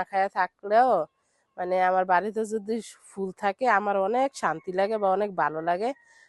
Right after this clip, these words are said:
আর আমার বাড়িটা তো আলহামদুলিল্লাহ সবাই খুব পছন্দ করেন। তো সবাই আমার পাশে থাকেন, আর যারা যারা ভিডিওটা দেখতেছেন একটা করে লাইক দিয়ে দিয়েন।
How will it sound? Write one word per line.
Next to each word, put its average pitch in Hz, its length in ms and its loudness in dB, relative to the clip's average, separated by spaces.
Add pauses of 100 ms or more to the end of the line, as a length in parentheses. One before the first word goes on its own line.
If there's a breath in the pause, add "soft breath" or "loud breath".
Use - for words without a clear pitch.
(100)
আর 196 140 2 (140)
আমার 214 220 4
বাড়িটা 208 400 4
তো 240 120 2
আলহামদুলিল্লাহ 208 800 2
সবাই 208 280 4 (220)
খুব - 160 -6 (100)
পছন্দ 226 440 2
করেন। 214 260 4 (480)
তো 202 80 0
সবাই 208 340 4
আমার 208 200 2
পাশে 233 340 2
থাকেন, 247 400 -2
আর 202 140 0
যারা 180 280 2
যারা 190 200 2
ভিডিওটা 220 480 -2
দেখতেছেন 202 560 -4
একটা 185 240 -4
করে 196 180 0
লাইক 175 320 -2
দিয়ে 180 180 -2
দিয়েন। 208 260 -2